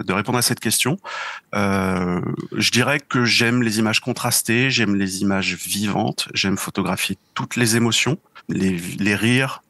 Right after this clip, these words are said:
les, les pleurs, euh, le stress, l'excitation.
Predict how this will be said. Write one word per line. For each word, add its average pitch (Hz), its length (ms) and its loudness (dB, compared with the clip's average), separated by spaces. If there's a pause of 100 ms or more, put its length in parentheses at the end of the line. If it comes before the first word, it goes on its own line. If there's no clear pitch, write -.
(140)
les, 90 800 0
les 90 340 -2
pleurs, 104 520 0 (120)
euh, 80 400 -2
le 98 160 0
stress, - 540 0
l'excitation. 104 720 0